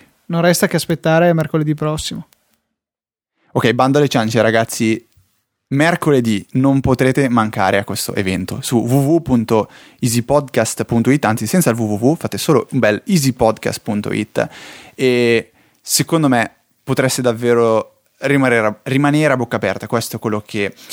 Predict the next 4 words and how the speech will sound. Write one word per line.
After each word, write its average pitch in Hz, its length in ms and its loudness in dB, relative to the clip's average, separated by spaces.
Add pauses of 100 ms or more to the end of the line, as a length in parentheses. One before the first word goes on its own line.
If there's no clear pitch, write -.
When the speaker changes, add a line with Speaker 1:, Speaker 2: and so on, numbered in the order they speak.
(300)
Speaker 2:
penso 113 320 0
che 101 380 -2 (380)
accadrà. 120 580 -2 (380)
Eh, - 320 -12